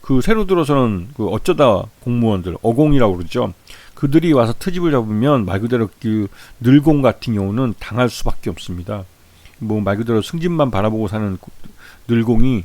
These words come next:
늘공 입장에서는 약점을 안 잡히기 위해서라도 상-, 작년 상반기에는 발주가 나가야만 될 것들도 대부분 다 이연돼 버렸죠.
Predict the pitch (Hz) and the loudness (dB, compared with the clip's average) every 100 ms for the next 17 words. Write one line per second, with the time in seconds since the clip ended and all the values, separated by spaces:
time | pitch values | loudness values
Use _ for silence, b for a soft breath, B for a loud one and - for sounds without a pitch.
0 | B B B - 117 123 120 98 110 95 | B B B -6 -2 0 -2 -2 -4 -4
1 | 110 107 98 - 143 131 104 101 113 - | -2 -2 -4 -2 0 0 0 -2 -4 -4
2 | - 107 98 107 95 92 147 107 B B | -4 -2 -4 -4 -8 -4 -2 -2 B B
3 | B B - 180 196 - 117 120 139 156 | B B -6 -4 -4 -4 -2 0 2 2
4 | 165 156 160 190 185 190 190 165 156 147 | 0 0 -4 -4 0 0 -2 -4 -2 0
5 | 156 165 - - 120 123 - 151 160 135 | -2 -4 -6 -4 -4 -6 -12 0 0 0
6 | 104 101 135 170 170 139 110 - 151 - | -2 0 2 2 0 0 -6 -2 -4 -2
7 | 139 117 147 202 - - 98 98 107 98 | -2 0 0 0 -4 -12 -8 -4 -2 -2
8 | - 92 117 113 120 98 90 92 82 - | -2 -8 -2 0 0 0 -6 -8 -10 -14